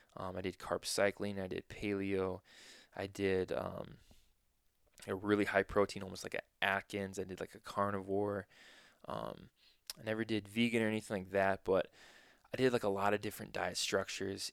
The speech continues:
and just because I would watch somebody preach on this and they were jacked, and, and because I was young, I was just like, "Man, I wanna look like that. I wanna perform like that. I wanna feel like that. I'm gonna follow this specific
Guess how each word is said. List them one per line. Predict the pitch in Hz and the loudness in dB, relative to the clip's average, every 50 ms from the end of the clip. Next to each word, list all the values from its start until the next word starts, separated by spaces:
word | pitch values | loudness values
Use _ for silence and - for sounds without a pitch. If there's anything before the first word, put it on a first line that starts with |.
| - | -8
and | - 101 98 98 95 95 92 92 92 92 - - | -8 -6 -4 -4 -2 -4 -4 -6 -8 -12 -14 -6
just | - 131 131 - | -6 -6 -4 -2
because | 147 - - 131 113 117 | -4 -2 0 0 4 6
I | 107 | 8
would | 101 98 98 95 - | 8 6 4 2 -2
watch | - 92 101 104 107 - - - | -6 -4 -2 -2 -2 -2 -2 -4
somebody | - 104 101 98 95 95 92 95 95 95 98 - _ _ _ _ _ _ _ _ _ _ _ _ _ _ _ _ _ - | -2 -2 -4 -4 -4 -2 -2 -2 -4 -6 -8 -14 _ _ _ _ _ _ _ _ _ _ _ _ _ _ _ _ _ -8
preach | - - 135 127 - - | 0 2 2 2 2 0
on | 104 85 85 90 | -4 -4 -4 -6
this | 90 80 - - - | -8 -8 -8 -8 -8
and | 101 | -8
they | 98 92 | -8 -8
were | 90 90 | -8 -8
jacked, | 90 - - 98 92 95 87 - - - - | -10 -6 -2 2 2 2 2 0 -8 -12 -14
and, | - - 90 87 - _ _ - | -12 -10 -8 -8 -10 _ _ -14
and | 127 127 107 101 98 - | -12 -12 -12 -12 -12 -14
because | - - - 110 107 | -14 -8 0 2 4
I | |
was | 95 95 87 | 4 2 0
young, | 90 92 110 135 139 117 - | -4 -2 0 0 0 0 -2
I | 87 | -4
was | - - | -6 -4
just | - - - | -6 -8 -8
like, | - - - | -12 -12 -10
"Man, | 117 110 90 | -8 -8 -6
I | 90 - | -6 -6
wanna | 104 113 123 101 | -6 -6 -6 -6
look | 95 95 92 101 - | -8 -4 -4 -4 -4
like | - - - - - | -4 -8 -8 -6 -4
that. | - 98 87 82 - - - - - - - - - | -2 -2 -2 -2 -6 -10 -20 -20 -20 -20 -20 -12 -4
I | 110 | -4
wanna | 107 98 | -4 -4
perform | 95 - - 92 - - 95 95 98 95 | -4 -6 -8 -8 -6 -4 -4 -4 -4 -4
like | 95 95 95 | -6 -8 -2
that. | - 95 98 | -2 -2 -2
I | 101 | 0
wanna | 120 117 - | -4 -6 -6
feel | - - - 110 113 113 | -8 -8 -2 0 0 2
like | - - - - | 2 -2 -4 -6
that. | - 85 87 - - - - - - - - - - - - | -8 -8 -8 -8 -12 -14 -18 -20 -20 -20 -20 -20 -20 -12 -8
I'm | 110 | -4
gonna | 117 107 95 | -2 -2 -2
follow | - - 98 95 92 95 92 | -2 -4 -6 -4 -4 -4 -6
this | 92 92 | -6 -6
specific | - - - - - - - - - | -6 -6 -4 -4 -4 -4 -6 -10 -12